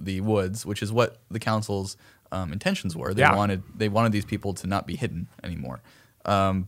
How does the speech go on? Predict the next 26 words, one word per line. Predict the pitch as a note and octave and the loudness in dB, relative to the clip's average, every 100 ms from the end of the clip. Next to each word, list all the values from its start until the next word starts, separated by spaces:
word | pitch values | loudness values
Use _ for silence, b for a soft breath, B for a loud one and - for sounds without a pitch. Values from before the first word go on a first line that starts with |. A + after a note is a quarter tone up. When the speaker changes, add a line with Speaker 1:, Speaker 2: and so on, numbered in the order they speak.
| - | 2
Speaker 1:
but | A2 | 2
it | F#2+ - _ _ _ - | 2 -6 _ _ _ -2
caused | D#3 C3 | 0 2
a | |
lot | F#2+ | 2
of | F#2 | 0
issues. | A2 - - | -2 -6 -8
Like, | G2+ - | -8 -4
you | |
have, | F#2+ F#2 - - | -4 -4 -12 -8
I | |
mean, | F#2 F#2+ - - - _ | -6 -6 -8 -16 -20 _
if | - | -6
you | G#2+ | 0
walk | G2+ G2 | 2 0
down | - G2 | 0 0
on | F#2 | 0
Congress | F#2 G#2+ G#2 F#2 - | 0 2 2 0 -4
A-, | - B B B - | -8 B B B 0
Avenue, | A2+ B2+ G#2 | 4 4 4
you | G2 | 2
saw | G2 G#2 | 0 0
people, | F#2+ G2 F#2+ F2+ b b b _ - _ - | 0 -4 -4 -4 b b b _ -20 _ -6
uh, | F2+ E2 | -4 -2
literally | F2 B2+ C#3 A2 | 2 2 4 2
sleeping. | - - A#2+ G#2 G2 | 2 0 2 2 0